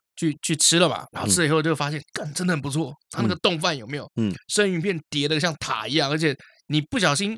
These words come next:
Speaker 1: 好像手碰到一下会整个垮下来的感觉。
Speaker 2: 我有看过。
Speaker 1: 重点是才多少钱？三百六。在台北哪有吃过这种价钱？
Speaker 2: 叫，叫什么名字啊，那个？
Speaker 1: 呃，好像叫，你等我一下哦。
Speaker 2: 嗯。
Speaker 1: 呃，我，我，我今天有打卡，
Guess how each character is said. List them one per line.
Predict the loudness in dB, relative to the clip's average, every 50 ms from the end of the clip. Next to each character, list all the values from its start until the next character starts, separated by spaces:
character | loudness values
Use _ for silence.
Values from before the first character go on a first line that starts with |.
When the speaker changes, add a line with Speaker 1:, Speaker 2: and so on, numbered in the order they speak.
| -8 _
Speaker 1:
好 | -4 -2 0
像 | 0 0 0
手 | 0 0 0 0 2
碰 | 2 2 2 4
到 | 2 2
一 | 2
下 | 0 0 0
会 | 0 -2
整 | -2 -2 -4 -4
个 | -4 -10
垮 | -10 -10 -10 -10 -4
下 | 0 2 2
来 | 2
的 | 4
感 | 2 4
觉。 | 4 2
Speaker 2:
我 |
有 | 2 4
看 | 4 4 4 4 2 0
过。 | 0 2 6 6 8 8 8 4 4 0 -4 -8 -18 -16 -12 -12 -10 -10 -10 -12 -14 -12 -4 2
Speaker 1:
重 | 4 4
点 | 6
是 | 6 4
才 | 4 4 4
多 | 4 4
少 | 4
钱？ | 2 -2 -8
三 | -6 0 0 0 2
百 | 2 0 0
六。 | 2 2 0 0 0 -6 _ 0
在 | 0 2
台 | 4 4 4
北 | 4 4 2
哪 | 2 2 0
有 | 2
吃 | 2 2 2 4
过 | 4 4 6
这 | 4
种 | 4 4 6
价 | 6 6
钱？ | 8
Speaker 2:
叫， | 6 4
叫 | 4
什 | 4
么 | 2
名 | 2 0 -2
字 | 0 0
啊， | -2 -2 -4
那 | -10
个？ | -12 -12 -14 -16 -20 _ _ _ _ -6
Speaker 1:
呃， | -4 -2 0 0 2 2 2 0
好 | 0 -2 -2 -4
像 | -2 -2 -4 -4 -4 -6 -8
叫， | -8 -6 -4 -4 -4 -4 -6
你 | -8 -10 -10
等 | -8 -8
我 | -8
一 | -8
下 | -8 -8 -10
哦。 | -10 -10 -12 -14 -18 _ _ -6
Speaker 2:
嗯。 | -6 -6 -6 -8 _ _ _ _ _ _
Speaker 1:
呃， | -20 -20 -20 -20 -20 -20 -20 -20 -18 -12
我， | -8 -8 -8 -6
我， | -6 -6 -6 -6 -4
我 | -4 -4
今 | -2
天 | -2 -2
有 | -2
打 | -4 -6 -8 -8 -8
卡， | -8 -10 -12 -12